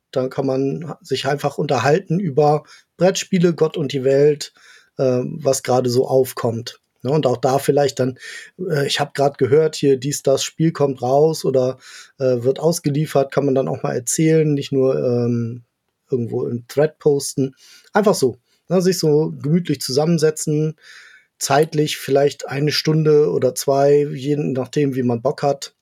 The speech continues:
Ähm, da müssten wir noch mal ausknobeln, zu welchen Uhrzeiten das passt. Und, ähm, ja, dann, dann möchte ich natürlich möglichst viel Leben in den Discord bringen und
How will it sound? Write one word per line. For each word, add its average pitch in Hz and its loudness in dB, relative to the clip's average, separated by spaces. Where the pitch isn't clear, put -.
Ähm, 131 -2
da 127 -2
müssten 175 0
wir 170 4
noch 165 0
mal 135 0
ausknobeln, 147 2
zu 131 -6
welchen 139 -2
Uhrzeiten 185 2
das 156 0
passt. - -6
Und, 214 2
ähm, 190 4
ja, 185 2
dann, 143 -4
dann 143 0
möchte 156 -2
ich - -6
natürlich - -6
möglichst 185 0
viel 175 -2
Leben 185 2
in 180 4
den 175 4
Discord 165 -2
bringen 160 2
und 147 -2